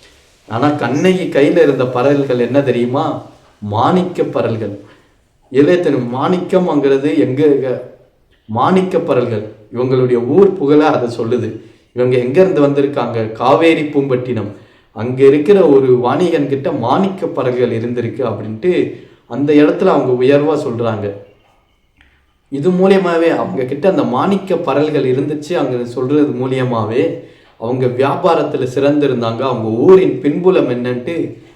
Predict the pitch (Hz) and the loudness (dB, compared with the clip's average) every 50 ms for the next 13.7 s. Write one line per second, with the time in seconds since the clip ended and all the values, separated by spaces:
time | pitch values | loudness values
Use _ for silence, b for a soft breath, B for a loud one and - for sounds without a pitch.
0 | B B - 120 120 127 151 151 151 139 135 139 139 170 180 175 135 123 127 143 | B B -8 -6 -2 0 2 4 4 4 4 2 2 0 -2 -2 -2 -4 -4 -4
1 | 151 147 - - - - - - 123 120 139 147 147 127 - 117 107 - - - | -4 -6 -8 -10 -12 -18 -6 -4 -4 -2 -2 -2 -2 -4 -4 -4 -8 -8 -10 -14
2 | - - _ _ _ _ _ _ _ _ _ _ _ _ _ _ _ _ _ _ | -18 -20 _ _ _ _ _ _ _ _ _ _ _ _ _ _ _ _ _ _
3 | _ _ _ _ _ _ _ 143 147 175 175 - 175 160 185 202 - - 185 151 | _ _ _ _ _ _ _ -6 -6 -4 -4 -4 -2 -2 -2 -2 0 0 0 0
4 | 127 123 135 147 202 226 226 214 208 190 175 165 165 156 147 - 131 123 123 123 | 2 0 0 2 2 2 2 2 2 2 2 4 4 4 4 2 2 0 -2 -2
5 | 123 135 135 135 131 139 117 120 120 110 113 120 113 113 127 147 156 139 123 - | -2 -4 -4 -4 -2 -4 -4 -4 -4 -6 -6 -6 -4 -4 -2 -2 -2 -4 -6 -8
6 | - - - - - - 139 147 147 - 151 135 135 135 131 127 127 - - 120 | -10 -16 -20 -20 -8 -2 0 0 0 0 0 2 2 2 2 2 -2 -4 -6 -6
7 | 117 113 113 113 113 131 135 139 135 - 135 120 117 117 110 110 110 - 117 123 | -4 -4 -4 -4 -2 -2 -2 -2 -2 -2 -4 -4 -2 -2 -4 -4 -6 -6 -2 -2
8 | - - - - - - - - _ 120 120 139 147 - 196 185 175 - 160 143 | -2 -2 -2 -8 -14 -20 -20 -14 _ -8 -8 -8 -2 0 0 2 2 2 0 0
9 | 139 135 - 131 120 117 113 110 117 117 117 123 117 113 117 110 104 107 110 113 | 0 0 -2 -4 -4 -4 -4 -6 -6 -6 -6 -6 -4 -2 -2 -2 -4 -4 -4 -4
10 | 123 139 135 - B B B B B B B B B - 123 147 143 190 190 147 | -4 -4 -6 -8 B B B B B B B B B -8 -6 -2 0 2 2 2
11 | 135 127 147 190 214 214 208 196 185 170 156 143 139 135 127 123 117 113 113 127 | 2 0 0 0 0 0 0 0 2 2 4 4 2 2 0 -2 -2 -2 -2 -2
12 | 151 165 147 - 135 120 120 123 123 120 113 110 110 110 107 107 - - - - | -2 -2 -2 -2 -2 -2 0 0 0 0 0 -2 -4 -6 -8 -8 -12 -18 -18 -16
13 | 104 98 101 - 117 113 107 104 117 135 160 147 120 104 | -14 -14 -10 -8 -6 -4 -4 -4 -4 -4 -4 -4 -6 -6